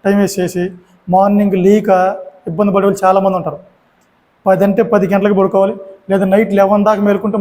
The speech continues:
మార్నింగ్ ఫైవ్కి లేవేయాలి. ఖచ్చితంగా సిక్స్ అవర్స్ అనేది కంపల్సరీగా నైట్ అనేది నిద్రపోవాలి.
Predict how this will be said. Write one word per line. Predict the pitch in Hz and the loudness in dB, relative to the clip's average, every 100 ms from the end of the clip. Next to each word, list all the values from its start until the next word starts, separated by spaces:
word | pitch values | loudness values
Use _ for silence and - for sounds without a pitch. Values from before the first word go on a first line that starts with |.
| 196 | 0
మార్నింగ్ | 208 208 - | 0 -2 -2
ఫైవ్కి | 208 202 | -2 0
లేవేయాలి. | 190 185 160 - _ _ _ - | -2 -2 -4 -8 _ _ _ -6
ఖచ్చితంగా | 202 - 220 220 | -6 -2 -2 -2
సిక్స్ | 202 - 214 | -6 -4 -2
అవర్స్ | 226 - | -2 0
అనేది | 220 208 196 196 | -2 0 0 -2
కంపల్సరీగా | 196 208 202 208 202 | -2 -4 -2 -2 0
నైట్ | 202 202 | 0 0
అనేది | 196 202 277 - - _ _ - | -2 -2 -4 -8 -20 _ _ -6
నిద్రపోవాలి. | 196 190 202 185 156 | -2 0 2 0 -2